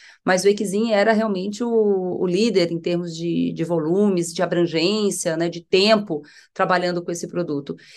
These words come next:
E, e com a, vamos dizer assim, com a adoção, né, do, das boas práticas que vinham ali da biblioteca do Aicho, é, cada vez mais ganhando outros, outras áreas, outros mercados, outros continentes,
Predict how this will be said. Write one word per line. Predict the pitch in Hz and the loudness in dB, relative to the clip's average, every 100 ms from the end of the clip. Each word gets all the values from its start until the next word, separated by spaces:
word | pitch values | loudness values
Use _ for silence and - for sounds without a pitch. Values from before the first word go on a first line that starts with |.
| - - | -20 -4
E, | 214 247 339 - 220 | 0 2 2 2 -4
e | 208 | -6
com | 240 262 320 | -2 2 4
a, | 254 233 208 190 | 4 4 4 2
vamos | 202 202 | 0 -4
dizer | |
assim, | 190 202 185 | -4 -6 -2
com | 202 | 2
a | 196 185 | 6 6
adoção, | 196 214 208 - 208 226 226 | 6 6 4 2 0 0 0
né, | 190 202 | 0 -2
do, | 185 180 170 160 147 | -2 -4 -4 -4 -4
das | 151 170 | -2 -2
boas | 165 180 175 | 0 0 0
práticas | 180 175 180 175 170 | 2 2 0 -10 -10
que | 175 | -10
vinham | 147 175 175 | -4 0 0
ali | 165 | 0
da | 170 | 0
biblioteca | 160 165 170 165 170 165 | -2 -2 -2 0 -2 -2
do | 170 165 | -2 2
Aicho, | 165 165 165 151 - - _ | 2 0 -4 -10 -12 -20 _
é, | 160 | -4
cada | 160 180 175 | 0 2 4
vez | 185 185 | 4 2
mais | 185 180 165 | 2 2 2
ganhando | 180 175 175 165 | 2 2 2 0
outros, | 170 202 - - | 0 0 -4 -2
outras | 190 208 190 180 | -2 0 -2 0
áreas, | 175 185 180 175 165 | 2 4 2 0 -2
outros | 180 180 180 | -6 -8 -6
mercados, | 170 - 170 185 185 170 165 | -6 0 2 4 4 0 -2
outros | 185 202 | 0 -2
continentes, | - 190 - 175 185 233 269 175 | -4 -8 -2 0 0 0 -4 -6